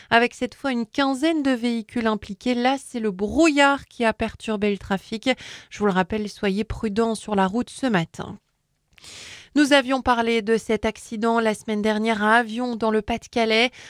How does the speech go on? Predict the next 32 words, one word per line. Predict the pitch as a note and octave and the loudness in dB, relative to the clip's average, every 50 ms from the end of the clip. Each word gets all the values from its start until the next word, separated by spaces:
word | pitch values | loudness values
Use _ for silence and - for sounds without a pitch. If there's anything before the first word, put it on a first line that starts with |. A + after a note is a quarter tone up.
| - - | -16 -4
Un | - A3 | -2 0
bébé | A3+ G#3 A#3 G#3 B3 B3 | 0 0 0 0 -2 -2
de | G#3 G#3 | -2 0
huit | A3 C4 | 0 2
mois | B3+ B3 B3 B3 A#3+ | 2 4 4 4 4
avait | A#3 A3 A3+ | 4 4 2
été | A3+ - B3 A#3+ - C4+ | -2 -4 -8 -6 -4 -4
gravement, | B3+ G#3 A3 G#3+ A3+ A#3+ A#3 G#3 G#3+ A#3 A#3+ B3+ C#4 D4+ - - | -4 -2 -2 0 0 0 -2 -2 -2 -2 0 0 0 0 -2 0
euh, | A3 G#3+ G#3 G3+ | 0 2 0 0
blessé. | F#3+ G3 A#3+ B3+ C4+ C4 B3 - - - C4 B3+ B3 B3+ C4+ C4+ - A#3+ A#3 | 0 -2 -2 0 0 -2 -2 -6 -10 -6 -4 -2 -2 0 0 0 0 0 2
La | A3+ A3 A3 | 4 2 2
voiture, | A3 G3 B3 C#4 C#4 - - - C4 C4 C#4+ C#4 C4+ | 2 2 0 0 0 -2 -8 -8 -6 -6 -6 -2 0
euh, | B3 A#3 A3 A3 G#3 | 0 2 2 0 -2
sans | - - - G3+ G3+ - | -4 -4 -4 -4 -2 0
permis | - C#4 B3 B3 A#3+ A#3 A#3+ A#3+ | 0 0 0 0 0 -2 -2 -4
qui | - - A#3 | -6 -2 0
l'avait | A#3 A3 G3+ G#3+ G#3 | 0 2 2 0 0
percuté | - A3 G3+ - - - G#3+ - - A#3 G#3+ | 0 -4 -4 -4 -8 -10 -10 -4 -2 0 2
avait | G3+ F#3+ G3+ | 2 2 0
pris | G3 - - - A3+ | -2 -4 -6 -2 0
la | G#3 G3 | 0 0
fuite. | F#3 - - - G#3+ A3 - - C#4 C4+ - - - - - - - | -2 -4 -8 -10 -10 -2 2 2 2 2 0 -6 -18 -18 -20 -10 -4
Deux | - F#3+ G#3+ C#4 | 0 2 4 4
mineurs | C#4 C4+ C4+ B3+ C4 C4+ C#4 C#4+ C4+ | 4 4 4 4 4 4 4 4 2
de | G#3+ A3 A3 | 0 -2 -4
quatorze | - - C#4 C4 - _ - E4 E4 D#4 A#3 G#3+ | -2 -2 -2 -2 -2 _ 0 2 2 2 0 -2
et | A#3 | -2
quinze | A3 _ - C4+ C4 B3+ A#3 A3 A#3 | -2 _ -4 -4 -4 -4 -6 -4 -2
ans | B3 A#3+ | 0 0
avaient | A3+ G#3 G3 G#3 C#4 F4 F4+ - | 0 0 0 -4 -6 -6 -6 -6
été | - C4+ - - - B3 | -6 -6 -6 -6 -4 -2
interpellés. | A#3 A3 G#3+ - A#3 A3 - - - A3 G#3 G3+ G#3+ A#3 | -2 -2 -2 -4 -6 -8 -8 -4 -2 0 2 2 2 0